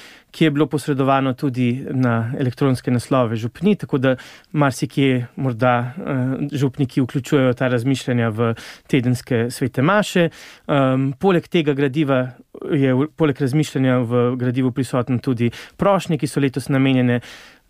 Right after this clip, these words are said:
različnim segmentom katoliškega, predvsem izobraževanja v Sloveniji, nekaj kratkih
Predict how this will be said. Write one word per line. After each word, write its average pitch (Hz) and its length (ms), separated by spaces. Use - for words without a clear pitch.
različnim 151 600
segmentom 139 840
katoliškega, 135 760
predvsem 135 440
izobraževanja 123 640
v 123 60
Sloveniji, 165 560
nekaj 143 440
kratkih 135 380